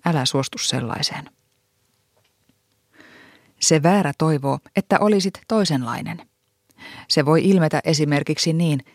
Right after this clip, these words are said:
että hän vertailee sinua entisiin kumppaneihinsa tai tuttaviinne. Arvostelee ulkonäköäsi, älyäsi tai tapojasi. Eli yksinkertaisesti saa sinut tuntemaan,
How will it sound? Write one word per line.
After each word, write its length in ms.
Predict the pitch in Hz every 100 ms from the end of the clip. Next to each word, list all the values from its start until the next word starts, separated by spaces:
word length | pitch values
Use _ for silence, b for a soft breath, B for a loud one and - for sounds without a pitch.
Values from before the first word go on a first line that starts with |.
| _
että 200 | - 156
hän 160 | 147 151
vertailee 480 | 185 175 147 147 143
sinua 340 | 147 147 147
entisiin 480 | - 185 147 147 135
kumppaneihinsa 800 | 170 165 - 131 117 135 123 - - _
tai 140 | 139 127
tuttaviinne. 680 | 123 _ - 85 87 151 - B B B B
Arvostelee 500 | 180 165 147 131 139 -
ulkonäköäsi, 880 | 143 - 147 147 - 151 151 156 _ 196
älyäsi 580 | 202 175 165 165 170 _ _
tai 180 | - 123 -
tapojasi. 680 | 123 - 87 180 - - _ _ _ B B B B -
Eli 220 | 220 226
yksinkertaisesti 1040 | 240 - 202 196 190 175 165 170 - 170 -
saa 220 | - 233
sinut 360 | 202 165 156 _
tuntemaan, 540 | 185 170 135 127 131